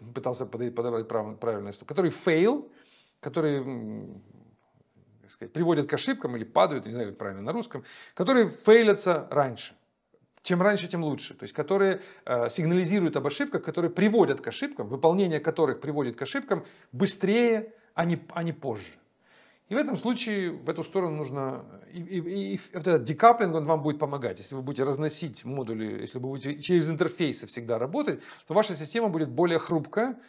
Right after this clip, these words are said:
более fragile, и вы тогда будете писать больше юнит-тестов, чтобы покрыть эти все проблемы,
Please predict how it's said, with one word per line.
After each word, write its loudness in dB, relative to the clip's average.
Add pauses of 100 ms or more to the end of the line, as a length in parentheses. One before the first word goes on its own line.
(180)
более 2
fragile, 0
и -6
вы -2
тогда 4 (160)
будете -6
писать 0
больше -2
юнит-тестов, -4
чтобы -2
покрыть -2
эти -6
все -6
проблемы, -4